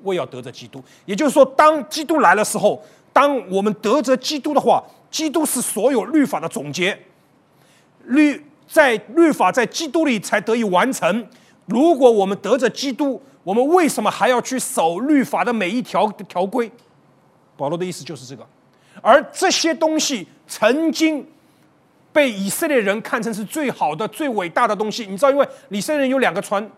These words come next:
两个重要的传统，这两个重要的传统决定了他们是以色列人、犹太人。你知道哪两个？第一个，受割礼。受割礼，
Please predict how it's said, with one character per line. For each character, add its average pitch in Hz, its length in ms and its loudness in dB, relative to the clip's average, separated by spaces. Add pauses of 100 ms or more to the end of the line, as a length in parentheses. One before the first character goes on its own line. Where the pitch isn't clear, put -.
两 185 200 -2
个 233 100 0
重 339 320 -2
要 262 100 4
的 208 80 -4
传 175 260 -4
统， 170 120 -6 (240)
这 339 200 2
两 196 300 2
个 262 120 4
重 320 260 -4
要 285 60 0
的 233 100 0
传 190 180 -6
统 214 140 -4
决 208 200 -8
定 269 120 -4
了 240 80 -2
他 214 100 -6
们 226 100 -4
是 226 120 -10
以 160 60 -10
色 190 140 -6
列 220 100 -2
人、 160 200 -4 (460)
犹 196 100 -4
太 233 140 -2
人。 175 180 0 (160)
你 175 80 -16
知 170 40 -12
道 233 80 -2
哪 226 100 -4
两 185 160 0
个？ 185 160 -2 (1500)
第 254 160 -2
一 277 60 0
个， - 380 0
受 - 180 -2
割 262 160 4
礼。 175 200 0 (1300)
受 262 180 -2
割 254 180 4
礼， 180 200 -2